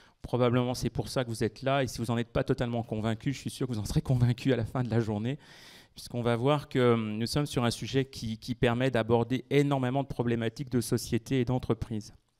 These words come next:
Euh, je souhaitais remercier tout d'abord, tout particulièrement, euh, le cabinet Équilibre, qui est le partenaire exclusif de cet événement, en particulier Karine Armani, Pascal Pitaville, les directrices associées d'Équilibre,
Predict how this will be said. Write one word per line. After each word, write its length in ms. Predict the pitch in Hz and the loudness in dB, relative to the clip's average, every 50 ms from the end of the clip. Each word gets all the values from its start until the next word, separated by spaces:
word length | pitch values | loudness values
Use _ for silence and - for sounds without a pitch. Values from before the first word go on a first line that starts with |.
| _ - - - - - - - - - - _ _ - | _ -20 -20 -20 -20 -20 -20 -20 -20 -20 -20 _ _ 0
Euh, 160 | 123 120 123 | 4 4 4
je 160 | 123 117 131 | 4 4 2
souhaitais 920 | 135 - - 151 143 143 - - 151 151 156 160 165 165 165 165 165 160 165 | 0 2 4 2 2 2 2 2 4 6 6 6 4 4 4 4 2 2 0
remercier 720 | - 113 131 131 135 135 131 - - - - 147 147 147 | 0 0 0 0 0 0 -2 -4 -6 -6 -2 0 0 0
tout 160 | 147 - 131 | 0 -4 -2
d'abord, 440 | - 135 131 123 131 139 147 147 - | 0 0 0 2 2 2 2 2 0
tout 140 | - 165 147 | -4 -4 0
particulièrement, 1040 | - 151 143 - - 131 120 - - 127 127 123 127 131 139 143 147 151 151 151 - - | 0 0 0 0 -6 -8 -6 -2 0 2 2 2 2 0 0 0 0 0 0 -2 -2 -2
euh, 240 | 120 120 120 117 117 | 0 4 4 4 4
le 120 | 120 131 | 4 2
cabinet 520 | 127 - 120 117 120 117 127 123 120 120 - | 2 2 -2 -2 -2 -4 -2 -2 -2 -2 -2
Équilibre, 760 | 127 113 110 - - 127 113 120 127 147 156 151 131 120 117 - _ - - - - _ _ | -4 -6 -6 -6 -8 -8 -6 -4 -4 -2 -2 0 -2 -2 -4 -6 _ -20 -20 -20 -20 _ _
qui 80 | - | -2
est 40 | 120 | -2
le 60 | 110 | 0
partenaire 500 | - 143 120 - - 135 123 127 123 117 | 2 0 0 2 2 2 2 2 2 0
exclusif 480 | 120 - - - 120 113 113 135 151 139 | -2 -2 -4 -6 -6 -6 -4 -4 -4 -2
de 100 | 143 131 | -2 -2
cet 240 | - - 117 110 - | 0 -2 -2 0 0
événement, 720 | 120 110 120 113 113 117 123 127 139 151 165 175 - _ - - - - - _ | 0 0 0 0 0 0 0 0 0 0 -2 -4 -6 _ -20 -20 -20 -20 -20 _
en 140 | - 117 120 | -4 -2 0
particulier 840 | - - - - - - 131 - - - 120 110 113 120 123 131 127 | 0 0 -2 -2 -4 -8 -10 -10 -6 -6 -6 -4 0 0 2 0 2
Karine 320 | 127 - 117 110 123 120 | 0 -2 -2 0 0 0
Armani, 800 | 117 117 117 120 120 120 120 123 127 135 143 147 151 151 147 131 | 0 0 0 0 0 0 0 -2 -2 -2 -2 -2 -2 -4 -4 -2
Pascal 400 | - 135 120 - - - 123 131 | -2 -2 -2 -2 -2 -4 -4 -4
Pitaville, 520 | - - - _ 135 123 120 117 135 156 170 | -4 -10 -4 _ 2 2 2 0 -2 0 0
les 80 | 165 | 0
directrices 520 | 123 113 123 110 120 - - - 123 - - | 0 0 -2 -2 -2 -4 -4 -6 -4 -2 -2
associées 460 | 117 - - 117 107 - - 123 117 | -2 0 0 -2 -2 0 -2 -2 -2
d'Équilibre, 600 | 113 110 110 - - 113 117 139 165 170 151 | -2 -2 -4 -4 -8 -6 -4 -2 -2 -2 -2